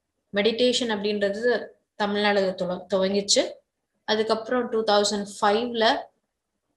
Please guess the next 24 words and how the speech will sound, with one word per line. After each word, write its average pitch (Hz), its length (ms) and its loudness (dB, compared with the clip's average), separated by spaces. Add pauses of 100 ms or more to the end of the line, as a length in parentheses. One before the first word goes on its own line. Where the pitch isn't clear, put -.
(240)
தியான 226 440 6
தமிழ்நாடு 226 580 0
அப்படின்ற 214 480 -2
first 240 420 0
time 220 280 2
ஒரு 208 220 0
magazine 196 520 0
release 202 340 0
ஆச்சு. 196 320 -2
அதோட 196 280 0
சேர்த்து 214 340 -2
கன்னியாகுமரி 202 640 -4
ட்ரெக்கிங்கும் 208 580 -4
நடந்துச்சு. 190 400 -2 (540)
டூ 262 60 2
தௌசண்ட் 254 440 4
சிக்ஸ்ல 285 420 4 (680)
இரண்டு 233 360 4
நாள் 208 260 6 (600)
சென்னை 240 420 0 (400)
யக்னம் 202 540 0
அப்படின்னு 196 380 -4
சொல்லிட்டு 190 260 -4
நடந்துச்சு. 175 420 -2